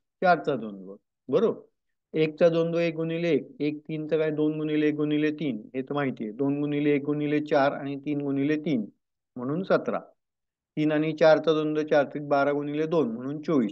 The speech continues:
चार चौक सोळा. बरोबर. म्हणून संख्या कुठली आल्या, एक, सहा, सतरा, चोवीस, सोळा. त्यांचं सम-, स्थानिक समायोजन सहा तसेचे, चोवीस आणि एक पंचवीस, दोन पुढे गेले, सतरा आणि दोन एकोणीस,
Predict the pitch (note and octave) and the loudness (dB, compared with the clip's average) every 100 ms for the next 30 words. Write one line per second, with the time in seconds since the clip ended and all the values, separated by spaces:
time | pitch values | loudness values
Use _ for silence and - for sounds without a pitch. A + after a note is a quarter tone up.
0 | - C3+ A#2 - E3+ - F3+ D3 G2+ - | -2 -2 0 -2 -4 0 4 4 4 -4
1 | _ _ _ _ _ D#3 G3+ - - B2 | _ _ _ _ _ 0 0 -2 -10 -10
2 | C3 E3 A3 - _ _ _ _ - D3+ | -6 -6 -8 -12 _ _ _ _ -12 -10
3 | - D3+ C#3+ E3 E3 D3+ D#3+ D3+ D3+ D#3 | -4 -2 2 2 2 0 2 4 4 0
4 | - D#3 E3 E3 - D3+ C3+ D3 D3+ D3+ | -2 -2 -2 -2 -2 0 2 2 0 -4
5 | - C#3+ D3+ D3+ - C#3+ D3 D3+ - E3+ | -4 2 2 0 -4 -4 -2 -4 2 2
6 | A#2+ F#2 - - C3+ C3+ D3 D#3 D3 - | 2 -2 -12 -8 -6 -6 -8 -6 -8 -10
7 | D3+ - C#3+ D3 D3+ D3+ D3 D3 D3+ D3 | -20 -6 -4 -2 -4 -6 -6 -2 -2 -2
8 | D3 D3 D3 C3+ C#3 C#3+ C#3 C#3+ C3+ C#3+ | -4 -4 -4 -4 -2 -6 -4 -4 -4 -10
9 | - _ _ _ _ C#3+ C#3 C#3 D3 D3+ | -12 _ _ _ _ -2 0 0 -4 -6
10 | D3+ C#3+ C3+ D3 D3+ D3+ C#3+ C#3 C#3+ C#3 | -4 -6 -4 -6 -6 -2 -2 0 0 2
11 | D3 D3 C3 C3 C3 C3 C3 C3+ C3+ D3+ | 0 -4 -6 -6 -6 -4 -6 -6 -6 -6
12 | D#3 D#3 | -6 -8